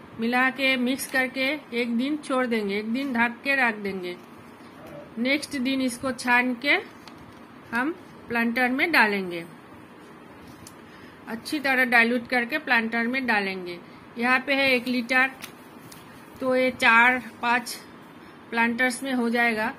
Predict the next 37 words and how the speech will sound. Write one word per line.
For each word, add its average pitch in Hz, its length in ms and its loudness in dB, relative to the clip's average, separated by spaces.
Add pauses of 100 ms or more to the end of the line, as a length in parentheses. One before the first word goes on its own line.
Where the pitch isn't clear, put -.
(500)
तो 240 60 -6
एक 247 180 -2
लीटर 269 340 2
और 247 220 2
एक 240 140 2
लीटर 247 540 -2
पानी 247 300 0
हम 247 200 0
इसमें 247 260 -4
मिला 233 320 2
लेंगे। 185 420 -6 (520)
और 220 140 -2
ये 247 160 2
जो 262 180 -2
छान 233 360 0
के 269 120 -6
बचा 240 340 0
रहेगा, 247 320 0
ये 262 260 0
हम 254 300 -2 (380)
गमले 226 520 0
में 269 280 -2
न-, 208 600 -2
डाल 220 260 2
भी 269 120 -2
सकते 233 340 -2
हैं, 220 40 2
इससे 226 220 -6
कोई 262 360 -4
नुकसान 240 400 -4
नहीं 262 220 -2
होगा। 180 340 -2 (580)
ये 247 40 -4
नाइट-, 233 400 -2 (640)
अ, 226 340 -2
nitrogen 254 800 -2 (180)
और 220 140 -4